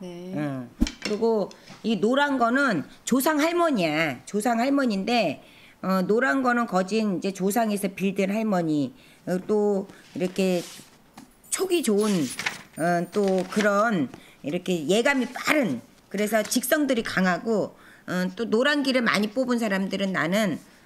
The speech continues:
Speaker 2: 음, 좀 뭐라 그럴까, 여자들이 좀 여장부라고 나는 생각을 해. 그래서 노란 길을 또 그렇게 표현도 많이 하고,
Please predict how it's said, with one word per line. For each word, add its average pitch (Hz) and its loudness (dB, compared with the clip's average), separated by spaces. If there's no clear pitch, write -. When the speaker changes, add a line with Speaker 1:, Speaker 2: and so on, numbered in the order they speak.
Speaker 2:
음, 160 -4
좀 170 -6
뭐라 160 0
그럴까, 165 -2
여자들이 214 0
좀 190 -2
여장부라고 196 2
나는 131 -4
생각을 196 -4
해. 123 -10
그래서 180 0
노란 220 0
길을 196 -2
또 180 -4
그렇게 175 -2
표현도 214 -6
많이 156 -4
하고, 170 -2